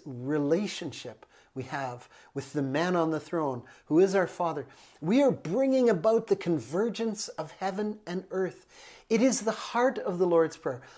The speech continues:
the heart of God's will, and the heart of our faith. As an Easter people who stand in the shadow of the empty cross, we know that God in Christ has bridged heaven and earth. He conquered death, and he gives us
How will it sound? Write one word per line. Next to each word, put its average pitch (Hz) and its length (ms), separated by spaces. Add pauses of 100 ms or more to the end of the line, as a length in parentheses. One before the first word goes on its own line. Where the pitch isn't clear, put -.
(140)
the 165 80
heart 226 420
of 180 160
God's 160 320
will, 143 280 (260)
and 147 140
the 156 40
heart 208 640
of 160 240
our 147 160
faith. - 560 (640)
As 123 160
an 143 200
Easter 202 380
people 190 580 (240)
who 151 100
stand 202 460
in 170 100
the 160 80
shadow 185 460
of 160 100
the 165 120
empty 165 220
cross, 127 460 (320)
we 185 120
know 196 180
that 165 320
God 208 380
in 175 280
Christ 202 480
has 147 220
bridged 190 540 (180)
heaven 175 440
and 156 280
earth. 123 220 (680)
He 127 80
conquered 156 540
death, 160 380 (500)
and 123 80
he 120 80
gives 170 360
us 190 200